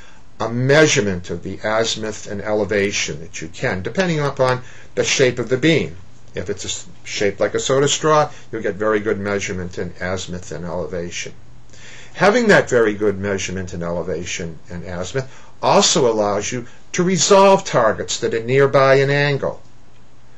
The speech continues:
If the, the targets are two or three soda straws apart or a couple of soda straws apart, you can, can resolve and say, "Gee, there are two targets near each other."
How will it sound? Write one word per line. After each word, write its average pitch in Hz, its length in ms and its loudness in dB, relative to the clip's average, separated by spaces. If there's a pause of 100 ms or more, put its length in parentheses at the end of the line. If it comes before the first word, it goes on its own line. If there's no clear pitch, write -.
(220)
If 127 340 2 (320)
the, 104 420 4
the 104 120 0
targets 123 600 4
are 95 440 2
two 127 180 2
or 113 60 2
three 117 220 -6
soda 110 360 0
straws 110 460 2
apart 120 480 0
or 98 100 -4
a - 40 -8
couple 107 300 -4
of 98 60 -2
soda 107 300 -2
straws 107 440 -2
apart, 113 400 -2 (300)
you 127 120 -2
can, 127 120 -10
can 123 140 -2
resolve 127 420 6
and 113 100 -2
say, 123 220 2
"Gee, 160 200 0
there 139 160 0
are 120 40 0
two 151 220 0
targets 160 560 4
near 101 260 -2
each 90 220 -6
other." 82 260 -4